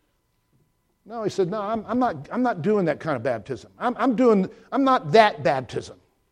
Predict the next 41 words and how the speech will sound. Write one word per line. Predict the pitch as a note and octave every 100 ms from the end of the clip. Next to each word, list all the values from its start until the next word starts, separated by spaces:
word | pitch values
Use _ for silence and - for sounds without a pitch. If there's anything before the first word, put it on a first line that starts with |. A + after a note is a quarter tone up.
| _ _ _ _ _ _ _ _ -
I'm | A3+ C#4
the | F#3
baptism | A3 G#3+ E3 G#3+ F#3+ F#3+
that, | F3+ F3 - _ -
that | G#3+
happened | - A3 G#3 F#3+ G3
often | G#3+ A3+ - F#3 D3+ -
around | E3+ E3+ G#3 G3+ F3+
the | D3+
temple | - G3+ - D3
where | D#3 E3+ D#3+
there | E3+
was | E3 D#3+ - - _ C#3+
various | G#3+ A3 G3+ F3 -
opportunities, | F#3+ - F3 A3 G#3
especially | D#3+ - - B3 A#3+ G#3+
in | F#3
the |
first | - F#3+ - -
century. | F#3+ E3+ C#3+ C3
A |
lot | E3 G3
of | D#3
history's | E3 F3 D#3 -
passed. | D#3 C3+ B2+
You | E3
had | D3+
the | D3
Maccabean | E3+ - D3 E3 D#3+
revolt, | C#3 C#3 C3
and, | A#2+ - _ _
and | C3+
this | D#3+ -
particularly | D#3 - F#3 E3+ C#3+
was | B2
done, | C#3+ C#3
a | C3
kind | - G3+ F#3
of | D3
repentance | D#3 - A3+ G3+ -
ceremony. | - D3 B2 B2 A2